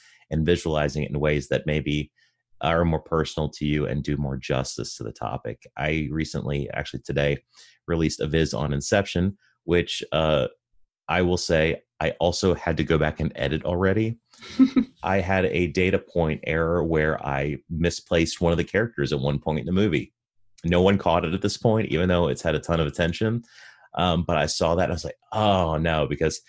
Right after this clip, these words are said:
Speaker 1: I know if I don't fix it, sooner or later, this is, based on my track record, I've won Viz of the Day once, and that was based on a viz where I misspelled Nicolas Cage's name in the title. And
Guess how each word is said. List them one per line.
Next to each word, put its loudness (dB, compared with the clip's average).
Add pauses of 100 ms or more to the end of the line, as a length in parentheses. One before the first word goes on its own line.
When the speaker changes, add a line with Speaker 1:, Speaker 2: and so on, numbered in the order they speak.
(480)
Speaker 1:
I 2
know 6
if 0
I 4
don't 4
fix -4
it, 2
sooner 2
or 6
later, 2 (160)
this 2
is, 0 (960)
based 4
on 4
my 4
track 0
record, 0
I've 2
won 4
Viz 0
of 0
the -2
Day 2
once, -2 (160)
and 0
that 0
was 0
based 0
on -2
a 2
viz -2
where 0
I 2
misspelled 0
Nicolas -2
Cage's -2
name 0
in -2
the -2
title. -4 (1040)
And 4